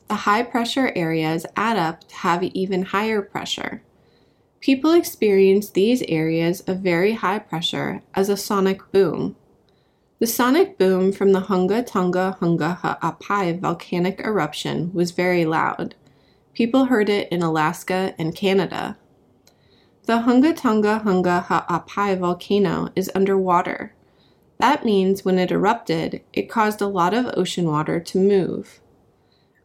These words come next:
A tsunami is a wave caused by a large movement of ocean water. These waves are different from regular ocean waves. Ocean waves form when the wind moves the ocean's surface.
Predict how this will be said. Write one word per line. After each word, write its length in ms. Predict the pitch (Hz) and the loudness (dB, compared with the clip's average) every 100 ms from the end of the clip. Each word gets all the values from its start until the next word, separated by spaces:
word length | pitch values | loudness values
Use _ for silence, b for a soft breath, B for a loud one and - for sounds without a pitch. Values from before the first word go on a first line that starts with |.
| _ 214 | _ -6
A 20 | |
tsunami 720 | 214 240 233 220 233 302 320 | 0 2 4 4 4 4 2
is 100 | 311 | 2
a 120 | 349 | 2
wave 420 | 262 190 190 190 | 4 4 2 0
caused 460 | - - 180 185 - | -4 -2 0 -2 -2
by 140 | 180 | -2
a 100 | 170 | 0
large 480 | 170 160 170 220 - | 0 2 2 0 0
movement 420 | 165 151 160 - | -2 0 -2 -2
of 100 | - - | -4 2
ocean 300 | 196 - 175 | 2 2 -2
water. 560 | 143 113 - 65 208 - _ _ _ _ _ - | -4 -4 -6 -8 -8 -14 _ _ _ _ _ -4
These 380 | 220 294 311 | 4 4 4
waves 260 | 254 226 208 | 2 2 2
are 120 | 190 | 0
different 500 | 190 254 254 180 165 | 2 0 0 -2 -2
from 240 | - 175 170 | -2 0 2
regular 460 | 175 175 175 165 | 0 -2 -2 -2
ocean 400 | - 190 - 151 | 0 -2 -2 -4
waves. 640 | - - - - - - - _ _ b b b _ _ - 233 | -4 -6 -8 -10 -14 -14 -16 _ _ b b b _ _ -2 0
Ocean 300 | 262 359 339 | 2 4 4
waves 320 | 330 320 - | 4 2 0
form 400 | - 196 185 190 | 0 2 2 2
when 160 | 185 | 2
the 80 | 185 | 2
wind 400 | 185 175 208 247 | 0 2 2 4
moves 320 | 196 175 175 | 2 2 0
the 200 | - 196 175 | 0 2 2
ocean's 420 | 175 - 170 170 | 0 2 0 0
surface. 760 | - 208 208 - - - - | 0 -2 -2 -10 -10 -12 -18